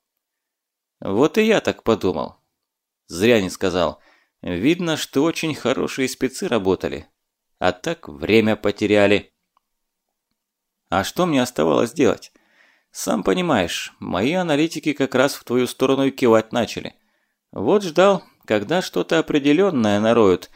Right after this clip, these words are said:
прежде чем жаловаться или предъяву делать. А теперь рассказывай,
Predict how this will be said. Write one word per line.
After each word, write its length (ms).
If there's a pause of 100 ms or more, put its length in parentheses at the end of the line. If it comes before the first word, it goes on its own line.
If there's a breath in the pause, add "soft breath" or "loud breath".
(280 soft breath)
прежде 340
чем 300
жаловаться 520
или 140
предъяву 600
делать. 420 (720)
А 160
теперь 420
рассказывай, 760